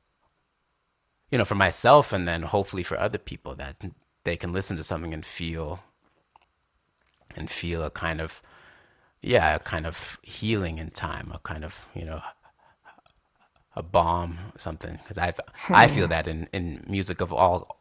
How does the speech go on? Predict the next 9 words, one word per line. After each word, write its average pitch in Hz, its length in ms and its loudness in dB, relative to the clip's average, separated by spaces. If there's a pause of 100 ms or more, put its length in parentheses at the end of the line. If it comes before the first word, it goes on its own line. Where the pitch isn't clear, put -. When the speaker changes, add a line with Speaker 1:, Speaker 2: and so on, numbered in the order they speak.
(160)
Speaker 1:
all 92 180 2
kinds, - 720 -4 (220)
you - 80 -12
know? - 260 -14
Speaker 2:
Yeah, 170 400 8
you 151 200 6
talking 151 460 4
about 131 500 4
healing, 139 800 4